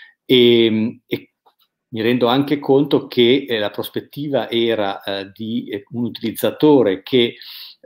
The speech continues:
voleva in maniera soggettiva,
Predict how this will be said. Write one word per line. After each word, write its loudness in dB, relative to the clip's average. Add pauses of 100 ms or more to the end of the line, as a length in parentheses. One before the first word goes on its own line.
(260)
voleva 4
in -2
maniera -4
soggettiva, -6